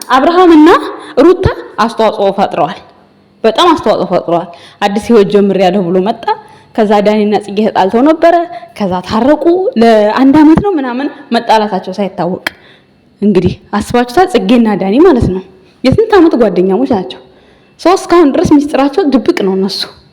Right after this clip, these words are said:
ነገር ግን የታረቁት አብርሃም እሷን፣ እሷን ጽጌን አመጣ፣ በዛው ዳኒ መጣ። እንደዛ ተፈጣፍጡ አፈመሷቸው። እነሱ አሁን ራሳቸውን ችለው በራሳቸው ስራ ይሰራሉ።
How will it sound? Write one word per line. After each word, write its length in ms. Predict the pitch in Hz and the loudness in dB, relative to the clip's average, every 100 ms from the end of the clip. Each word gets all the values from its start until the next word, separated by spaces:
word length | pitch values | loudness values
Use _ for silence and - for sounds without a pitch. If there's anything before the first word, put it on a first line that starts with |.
| _ _ _ | _ _ _
ነገር 260 | 240 240 254 | 0 2 4
ግን 120 | 277 330 | 4 2
የታረቁት 500 | 269 254 262 381 339 | 2 0 0 -2 0
አብርሃም 400 | 240 233 277 392 | 0 2 2 2
እሷን፣ 320 | - 262 240 220 | 0 0 0 -2
እሷን 360 | 226 226 247 208 | -4 -2 -2 -2
ጽጌን 360 | - 233 208 240 | -4 -4 0 -2
አመጣ፣ 320 | 226 247 240 359 - - - - - | 0 -2 -2 -4 -4 -10 -20 -12 0
በዛው 360 | 233 196 349 - - - - | 0 2 -2 -4 -12 -20 -6
ዳኒ 220 | 254 247 226 | 0 2 2
መጣ። 260 | 208 - - - 339 | 0 -4 -8 -4 0
እንደዛ 240 | 233 214 226 | 2 2 0
ተፈጣፍጡ 600 | - - - - - - 320 - - - _ - | 0 -2 -2 -8 -10 -2 -2 -2 -10 -20 _ -6
አፈመሷቸው። 720 | 220 247 196 151 - 175 - 554 | -2 -2 -2 -4 -6 -4 -2 0
እነሱ 260 | 247 - - 539 | 0 0 0 2
አሁን 200 | 233 302 | 2 2
ራሳቸውን 480 | 220 208 233 233 214 | 2 0 -4 -2 -4
ችለው 180 | 214 285 | 0 0
በራሳቸው 440 | 208 196 196 190 156 | 0 0 -4 -6 -6
ስራ 160 | - | -6
ይሰራሉ። 400 | 220 196 - - | -6 -6 -8 -12